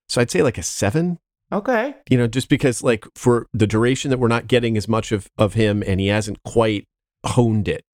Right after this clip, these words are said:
Speaker 1: but we're, we're so on the way.
Speaker 2: Agree. I would start him at a ten. I'm taking off, uh, a point for the fact that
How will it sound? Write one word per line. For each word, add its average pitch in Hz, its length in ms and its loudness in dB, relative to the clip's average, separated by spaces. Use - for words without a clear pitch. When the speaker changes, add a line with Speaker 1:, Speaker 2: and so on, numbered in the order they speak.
Speaker 1:
but 110 160 -2
we're, 98 180 2
we're 95 300 -2
so 113 400 -2
on 90 160 -2
the 82 60 -2
way. 82 260 -6
Speaker 2:
Agree. 165 420 0
I 175 120 -2
would 226 300 -6
start - 420 -4
him 185 180 -2
at 180 80 -2
a 196 60 0
ten. 131 600 -2
I'm 139 120 -2
taking 151 420 0
off, 139 320 0
uh, 117 540 -2
a 127 60 -2
point 147 440 -2
for - 160 -2
the 123 100 -2
fact 135 280 -2
that 131 240 0